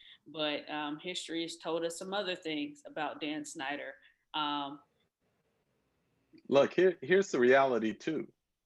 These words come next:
Speaker 2: Dan Snyder may not own that team much longer. If all of the allegations that have been discussed turn out to be true, the league has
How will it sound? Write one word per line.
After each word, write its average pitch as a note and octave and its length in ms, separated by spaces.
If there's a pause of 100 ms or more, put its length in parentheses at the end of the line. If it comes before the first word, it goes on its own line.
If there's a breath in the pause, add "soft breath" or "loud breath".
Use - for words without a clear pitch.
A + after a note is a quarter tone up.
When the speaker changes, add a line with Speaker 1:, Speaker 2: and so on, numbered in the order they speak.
(320)
Speaker 2:
Dan D#3+ 260
Snyder D#3 340
may A2 180
not A2+ 200
own C#3 220
that E2+ 260
team E2+ 220
much - 240
longer. - 500 (880)
If - 140
all D3+ 180
of D#3 60
the C3+ 140
allegations A#2+ 600
that G#2 100
have F#2 100
been G2 140
discussed - 580 (580)
turn C3+ 200
out C#3 200
to D#3+ 60
be C#3 160
true, - 460 (1800)
the F#2+ 100
league C3+ 400
has B2+ 480